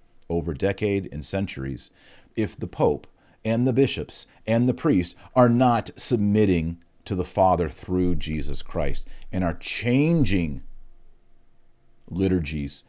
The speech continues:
changing morality, changing theology, changing or ignoring canon law?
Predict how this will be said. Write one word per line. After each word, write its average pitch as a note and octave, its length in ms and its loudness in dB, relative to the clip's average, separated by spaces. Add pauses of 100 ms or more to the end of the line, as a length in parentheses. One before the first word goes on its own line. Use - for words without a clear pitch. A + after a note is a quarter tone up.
(140)
changing C3 800 2
morality, D#2+ 640 -4 (200)
changing B2 800 0
theology, D#2+ 800 -2 (960)
changing C3+ 640 4
or G#2+ 400 4 (840)
ignoring A2 840 4 (220)
canon G2+ 400 -2
law? F2 360 0